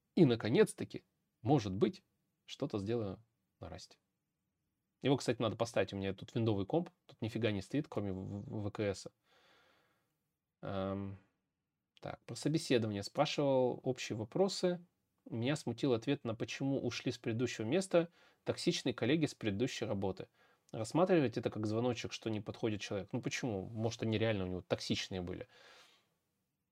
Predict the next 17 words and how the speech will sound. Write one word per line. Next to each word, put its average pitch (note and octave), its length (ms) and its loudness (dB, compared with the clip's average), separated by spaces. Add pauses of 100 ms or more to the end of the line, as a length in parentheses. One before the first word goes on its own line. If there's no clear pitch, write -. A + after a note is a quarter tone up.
(580)
Это, G2 180 -6
это F#2+ 280 -2
вполне A2 380 2
п-, A2+ 140 -10
причина A2+ 800 2
ухода. G#2 580 0
Я G2+ 120 0
говорю, A#2 200 4
у G2+ 60 2
меня A2 200 4
вот C#3 160 2
коллега A2 420 6
ушёл A#2+ 460 4
из G2+ 180 2
очень G#2 380 4
крупной A#2 340 2
российской, G2 600 2